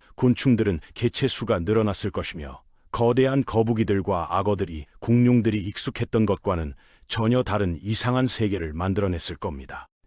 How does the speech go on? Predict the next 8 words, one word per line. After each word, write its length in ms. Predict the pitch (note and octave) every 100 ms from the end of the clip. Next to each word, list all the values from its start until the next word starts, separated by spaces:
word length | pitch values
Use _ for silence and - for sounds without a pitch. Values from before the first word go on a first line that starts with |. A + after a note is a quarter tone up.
| -
이 240 | B2 C3+
연구를 400 | A2 A#2+ B2 B2+
진행한 460 | G#2+ G#2+ G#2 G2 F2+
고생물학자들은 1160 | - A2+ C3 B2 A#2 G#2 - F#2+ E2+ E2 C#2+ B1+ _
실제로 480 | - D#3+ D3+ D#3 C#3
이런 320 | G2+ A#2+ C#3
변화들이 680 | B2+ G2+ G2+ F#2+ F2 E2+ C#2 - _ -
포유류와 800 | - E3+ E3+ C#3+ A#2 G2+ E2 D2